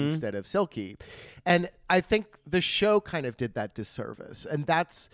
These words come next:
that's kind of where I think s-, things started to fall apart for Silky. They kept her on too long. The show kept her on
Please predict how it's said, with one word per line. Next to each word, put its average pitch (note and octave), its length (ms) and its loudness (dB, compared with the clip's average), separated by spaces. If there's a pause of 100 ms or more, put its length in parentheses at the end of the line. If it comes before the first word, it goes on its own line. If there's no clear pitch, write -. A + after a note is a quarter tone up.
(300)
that's F3+ 280 2
kind F#3 160 0
of C#3+ 120 -2
where D3 320 4 (240)
I D#3 60 -2
think D3+ 300 -2
s-, - 100 -10
things D3 320 -4
started C3+ 300 2
to B2 80 -8
fall A#2 240 -2
apart G#3+ 340 -4
for C#3 140 -6
Silky. - 360 -8
They D#3 140 -4
kept - 300 -4
her F#3+ 180 -2
on D3 300 0
too D3 260 -2
long. B2+ 480 0
The C3+ 80 -4
show F3+ 320 4 (300)
kept - 240 2
her F3+ 120 4
on D#3+ 380 4